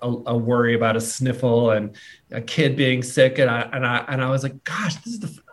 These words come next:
everyone's vaccinated. Everyone in my house is now double vaccinated. The kids are double vaxxed." It's amazing to me that we've actually achieved this state in my home, you know, within a year.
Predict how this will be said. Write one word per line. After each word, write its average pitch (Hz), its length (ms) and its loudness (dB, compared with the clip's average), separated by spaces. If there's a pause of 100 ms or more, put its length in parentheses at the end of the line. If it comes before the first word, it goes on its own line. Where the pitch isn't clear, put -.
(140)
everyone's 190 480 2
vaccinated. 143 680 -2
Everyone 190 460 0
in 180 100 -2
my 160 160 2
house 170 300 -2
is 143 100 -4
now 135 180 0
double 131 320 0
vaccinated. 139 440 -2
The 110 100 -6
kids 339 320 -4
are 120 100 2
double 110 320 -2
vaxxed." 98 340 -2
It's 131 120 -8
amazing 131 640 0
to 123 100 -4
me 127 160 2
that 120 140 2
we've 123 140 0
actually 127 380 0
achieved 139 500 0
this 120 240 -2
state 127 300 -4
in 113 140 -6
my 101 160 -4
home, 113 540 0
you 131 80 0
know, 117 160 2
within 117 260 2
a 113 60 -2
year. 143 420 -2